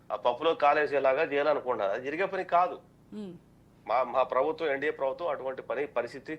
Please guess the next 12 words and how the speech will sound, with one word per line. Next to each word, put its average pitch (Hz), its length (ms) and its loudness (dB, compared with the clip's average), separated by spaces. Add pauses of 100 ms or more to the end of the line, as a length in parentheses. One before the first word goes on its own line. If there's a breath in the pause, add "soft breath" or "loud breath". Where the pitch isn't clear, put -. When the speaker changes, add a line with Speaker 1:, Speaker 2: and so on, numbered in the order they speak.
(120)
Speaker 1:
చెయ్యదు, 151 380 2 (600)
రాదు, 147 500 4 (140)
వీళ్ళు 160 220 4
అనుకున్నది 160 320 2
జరగదు. 110 380 0 (380)
వీళ్ళు 160 160 4
Speaker 2:
ఓకే. 139 100 2
Speaker 1:
వాలంటీర్లు, 160 460 0
వాలంటీర్లు, 151 460 -2
వాలంటీర్లు 143 480 -4
గుండెలు 135 240 -4
బాదుకున్నా 135 680 0